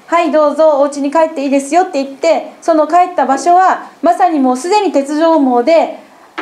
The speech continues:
自分のふるさとはそこの中にあったわけです。入れないわけです。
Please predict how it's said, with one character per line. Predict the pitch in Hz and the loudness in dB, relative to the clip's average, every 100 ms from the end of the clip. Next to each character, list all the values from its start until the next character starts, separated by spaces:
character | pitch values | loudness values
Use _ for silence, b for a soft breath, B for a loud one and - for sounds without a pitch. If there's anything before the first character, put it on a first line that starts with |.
| - | -6
自 | 247 | 0
分 | 311 302 | 2 2
の | 320 | 2
ふ | 311 | 0
る | 320 | 0
さ | 277 | -2
と | 311 359 | 2 2
は | 302 185 | 2 0
そ | - | -4
こ | 294 311 | -2 0
の | |
中 | 285 349 440 | 2 0 0
に | 359 233 | 0 0
あ | |
っ | 220 | -2
た | 214 | -4
わ | 190 | -4
け | 190 | -8
で | 202 | -14
す。 | - - - | -18 -20 -6
入 | 311 349 | 0 0
れ | 415 | 0
な | 381 | 0
い | 247 | -2
わ | 202 | -4
け | - | -10
で | |
す。 | - | -20